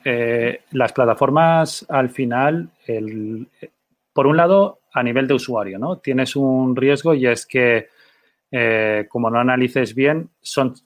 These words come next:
aplicaciones tan sencillas que puedes llegar a guiarte por el afán especulativo y comprar criptomonedas que no te sirvan para nada.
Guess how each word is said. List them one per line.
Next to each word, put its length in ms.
aplicaciones 640
tan 180
sencillas 640
que 200
puedes 960
llegar 340
a 80
guiarte 400
por 140
el 200
afán 260
especulativo 800
y 80
comprar 420
criptomonedas 720
que 220
no 260
te 140
sirvan 420
para 260
nada. 280